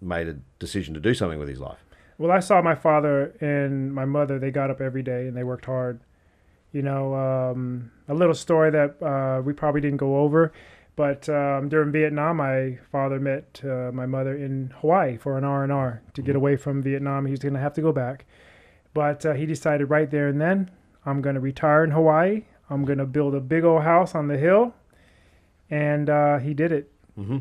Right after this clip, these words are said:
Speaker 2: He got his house by, uh, nineteen ninety-five.
Speaker 1: Yep.
Speaker 2: And he retired with my mother there. And, uh, yeah, he passed away in two thousand six, but he did everything he said he was going to do. And so even though I am African American, um,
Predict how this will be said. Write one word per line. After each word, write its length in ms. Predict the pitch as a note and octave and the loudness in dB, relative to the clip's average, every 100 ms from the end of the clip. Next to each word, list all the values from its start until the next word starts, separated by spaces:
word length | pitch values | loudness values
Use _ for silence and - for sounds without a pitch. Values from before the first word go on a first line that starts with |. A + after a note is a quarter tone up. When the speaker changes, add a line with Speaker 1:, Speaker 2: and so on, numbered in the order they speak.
| C3+ | -6
Speaker 2:
He 300 | D3+ D3 C#3+ | -4 0 0
got 220 | C3+ D3 C#3 | 2 0 0
his 160 | D3 | -2
house 220 | D3+ D3+ | 0 -2
by, 340 | - C#3 C3+ C#3 | 0 -2 0 -2
uh, 280 | C3 C3 B2+ | -2 -4 -4
nineteen 380 | D3 E3 F3 E3+ | -2 -2 -2 0
ninety-five. 840 | E3 E3 D#3 F3 F3+ G#3+ A3+ - _ | 0 0 0 0 2 2 -2 -8 _
Speaker 1:
Yep. 220 | G2 - - _ - | -8 -8 -12 _ -6
Speaker 2:
And 140 | C#3 | -4
he 60 | C3+ | -2
retired 460 | C3+ C3+ C3+ C#3 | -4 -4 -2 -2
with 120 | C#3 C#3 | -2 -4
my 100 | C3+ | -2
mother 300 | C#3 C#3+ C#3+ | -2 0 0
there. 300 | D3 D3+ C#3+ | 0 -2 -2
And, 160 | C3+ | -4
uh, 360 | C3+ C3 B2+ B2 A2+ | -4 -4 -6 -8 -8
yeah, 140 | C#3+ | -6
he 120 | C3 C#3 | -4 -4
passed 280 | D3+ D3+ | -2 -2
away 140 | D#3+ D#3 | 0 0
in 60 | |
two 160 | C3+ E3 | -2 -2
thousand 300 | D#3 D3 C#3+ | 0 0 -2
six, 220 | C#3 D3 | -6 -8
but 120 | - C3+ | -6 -6
he 60 | |
did 160 | C3+ C3+ | -4 -4
everything 380 | C#3 D3 D#3 C#3 | -4 -6 -4 -6
he 100 | C#3 | -6
said 240 | - D#3+ | -4 -2
he 80 | D3 | -2
was 120 | C3 | -2
going 200 | C3+ C3 | -4 -6
to 60 | B2+ | -6
do. 320 | C3 C3+ C3+ C3 _ _ _ _ _ - | -4 -4 -6 -10 _ _ _ _ _ -6
And 180 | D#3 | -4
so 680 | C#3 E3 D#3 D3+ D3 C#3+ E3 - | 0 4 6 6 4 0 -2 -6
even 220 | G3 G#3 | 0 4
though 180 | A3+ G3 | 8 8
I 160 | E3+ D#3 | 8 6
am 180 | D#3+ D#3+ | 6 4
African 400 | E3 D#3 D#3+ E3+ | 2 2 -2 0
American, 600 | D#3+ D#3+ E3 - F3+ F3 - _ _ _ _ _ _ _ _ _ _ - | 0 2 0 0 -2 -4 -10 _ _ _ _ _ _ _ _ _ _ -2
um, 840 | D3 D3+ D3+ D3 D3 D3 D3 D3 | 2 4 4 4 2 0 -4 -8